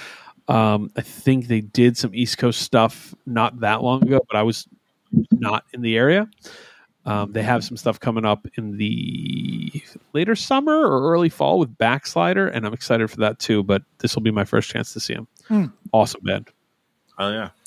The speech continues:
Speaker 2: Uh, and then we got
Speaker 1: Alphabetically, finally.
Speaker 2: We, yes, finally for, for Sound and Fury, we got Zulu. Uh, interesting, interesting conversation here because where do you put Zulu on this lineup?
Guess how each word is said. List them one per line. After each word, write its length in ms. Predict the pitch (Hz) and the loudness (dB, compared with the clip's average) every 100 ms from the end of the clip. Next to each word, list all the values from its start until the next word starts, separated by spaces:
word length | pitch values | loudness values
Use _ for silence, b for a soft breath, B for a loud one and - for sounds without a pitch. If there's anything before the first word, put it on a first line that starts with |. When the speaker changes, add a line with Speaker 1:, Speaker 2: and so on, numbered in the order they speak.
| - - | -10 -6
Speaker 2:
Uh, 480 | 160 156 151 147 143 _ _ b b b | -2 -2 0 -2 -6 _ _ b b b
and 200 | 170 170 | -4 -2
then 160 | 185 185 | 0 0
we 100 | 190 | 0
got 160 | 175 170 | 2 4
Speaker 1:
Alphabetically, 840 | 170 - 165 160 160 147 135 123 | 4 2 2 4 2 2 2 0
finally. 680 | 110 156 151 143 113 95 - _ _ 170 | 2 2 4 4 2 -2 -6 _ _ -2
Speaker 2:
We, 180 | 165 170 | 0 2
yes, 480 | 160 135 104 - - | 0 0 -2 -8 -10
finally 440 | - 190 196 196 190 | -2 2 4 4 0
for, 380 | 185 185 180 160 | 0 2 2 0
for 240 | - 175 | -2 -2
Sound 220 | 165 185 | 0 0
and 60 | 165 | 0
Fury, 220 | 185 180 | 2 2
we 120 | 170 | 2
got 180 | 160 156 | 2 0
Zulu. 580 | 131 147 220 175 143 98 _ B B B B B - | -2 2 4 4 0 -10 _ B B B B B -4
Uh, 340 | 156 143 139 - - | 0 0 0 -4 0
interesting, 640 | 214 214 214 226 202 190 - | 0 2 0 2 2 2 0
interesting 800 | 214 226 233 202 226 226 208 196 - | 0 0 0 0 0 2 0 -2 -2
conversation 580 | 202 196 185 208 202 208 | 2 2 2 2 2 2
here 220 | 196 202 | 2 2
because 300 | 190 151 156 | 2 2 2
where 140 | 156 180 | 2 2
do 60 | |
you 60 | 180 | 2
put 180 | 175 165 | 2 2
Zulu 380 | 151 175 170 160 | 2 4 4 6
on 160 | 175 | 6
this 160 | 156 156 | 4 0
lineup? 380 | 160 156 147 | -2 0 0